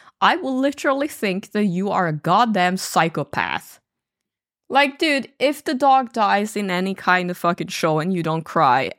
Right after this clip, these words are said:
even a little bit, I will wonder what the fuck is wrong with you. You don't look tough. You don't look cool. You don't make me think that you are more manly. I just think that you are just a scared little bitch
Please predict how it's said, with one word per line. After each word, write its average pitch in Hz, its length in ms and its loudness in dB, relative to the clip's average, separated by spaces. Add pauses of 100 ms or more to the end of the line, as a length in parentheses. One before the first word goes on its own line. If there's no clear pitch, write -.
(140)
even 196 320 2
a 214 80 4
little 196 320 0
bit, 156 500 -2 (340)
I 208 160 2
will 208 200 -4
wonder 190 380 0
what 170 160 -2
the 180 80 -2
fuck 180 260 0
is 185 160 0
wrong 165 220 2
with 147 200 -2
you. 143 140 0
You 151 220 2
don't 254 220 4
look 220 280 -2
tough. 147 380 -2
You 175 100 2
don't 214 140 0
look 208 220 -2
cool. 147 520 -2 (380)
You 190 140 2
don't 247 380 0
make 220 460 2
me 208 100 0
think 202 580 0
that 190 160 2
you 185 200 0
are 170 160 4
more 165 320 0
manly. 185 760 2 (140)
I 196 140 4
just 240 260 -4
think 247 300 0
that 196 240 2
you 214 160 -2
are 190 160 4
just 185 240 -6
a 190 40 -6
scared 185 540 -2
little 185 480 -4
bitch 190 360 0